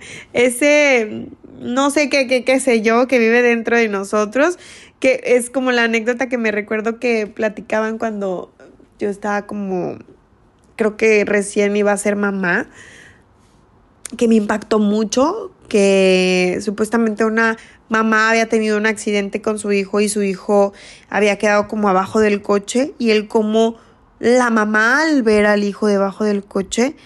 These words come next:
yo no sé de dónde, mis queridos gigantes, pero la señora levantó el coche, ella sola, para poder sacar a su hijo de abajo del coche. Asimismo, yo creo que ese, de ese tamaño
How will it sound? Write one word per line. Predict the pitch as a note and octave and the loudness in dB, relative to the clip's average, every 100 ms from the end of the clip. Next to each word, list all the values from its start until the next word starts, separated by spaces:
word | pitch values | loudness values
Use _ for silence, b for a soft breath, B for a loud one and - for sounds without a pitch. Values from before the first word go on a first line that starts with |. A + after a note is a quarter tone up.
| B B B _ _ _ _ | B B B _ _ _ _
yo | G3+ B3 E4+ | -2 0 2
no | B4+ | 0
sé | - D#4 | 2 2
de | C4+ B3+ | 4 4
dónde, | A3+ G#3 G3+ G#3+ | 2 0 0 0
mis | A#3+ A#3 - | 0 -2 0
queridos | G#3 G#3 | 2 2
gigantes, | G3+ G3+ F#3+ F#3+ G3+ B3+ - b b b b _ | 0 -4 -4 -6 -6 -8 -10 b b b b _
pero | D4 C#4 C4 | 2 4 4
la | C4 | 2
señora | C4 A#3+ A#3 A#3+ C#4 | 0 -2 -2 -2 -2
levantó | D#4 C#4 A#3 G#3 G3+ | 0 0 0 -2 -2
el | A#3 B3+ B3 | -2 -2 -4
coche, | B3+ A#3+ - C#4+ C5 - _ _ _ _ | -4 -4 -2 -4 -4 -12 _ _ _ _
ella | C4+ C#4 F4 | 0 2 2
sola, | D4+ D#4+ D4 F#4 - b b b | 2 2 4 2 -2 b b b
para | B3 A#3+ | -2 0
poder | G#3+ A3 | 0 -4
sacar | G#3+ A#3 A3+ | -4 -10 -10
a | A3 | -10
su | A3 G#3 | -8 -10
hijo | G3 A3+ | -8 -2
de | G#3 | 0
abajo | G3 G3 G3 - | 2 0 0 0
del | G#3+ G3 F#3+ | 2 2 -2
coche. | F#3 - - _ b b b b b b | -8 -12 -18 _ b b b b b b
Asimismo, | - A#3+ - B3+ C#4+ D#4 D4 B3 A#3+ B3+ E4 _ | -4 -4 -2 0 4 4 4 2 0 0 -4 _
yo | B3+ | -2
creo | B3 C4 | 0 -2
que | C4 A#3+ - | -2 -6 -2
ese, | A#3+ A#3+ C4 C4+ C4+ _ - | -4 -2 0 -2 -4 _ -4
de | A#3 B3 C4+ | 2 4 4
ese | C4+ D4+ | 2 -4
tamaño | D#4 B3+ A3+ A#3 A#3 A#3+ B3+ C#4 | -2 -2 0 0 0 0 -4 -6